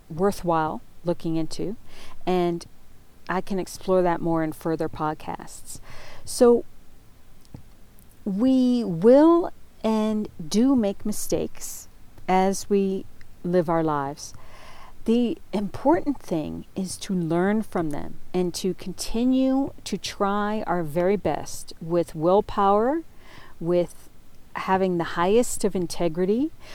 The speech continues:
with realizing who we want to be and how we want to live, and aligning ourselves with that, doing the very best we can, um,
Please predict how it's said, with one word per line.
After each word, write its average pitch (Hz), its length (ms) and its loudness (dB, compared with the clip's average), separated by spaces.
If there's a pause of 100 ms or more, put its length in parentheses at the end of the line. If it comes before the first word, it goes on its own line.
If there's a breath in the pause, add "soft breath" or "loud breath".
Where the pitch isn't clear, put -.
(160 loud breath)
with - 420 0 (680)
realizing 220 1080 2 (800)
who 269 400 4
we 247 180 2
want 220 260 -2
to 214 100 2
be 202 480 0
and 156 160 0
how 214 420 2
we 214 160 0
want 190 260 -2
to - 120 -4
live, 170 460 0 (420 loud breath)
and 170 460 0 (320)
aligning 185 640 2
ourselves 160 600 -2
with - 160 -6
that, 160 340 -2 (680 loud breath)
doing 190 320 2
the 170 80 0
very 196 260 4
best - 420 0
we 196 80 -6
can, 165 580 -4 (540 soft breath)
um, 160 520 -4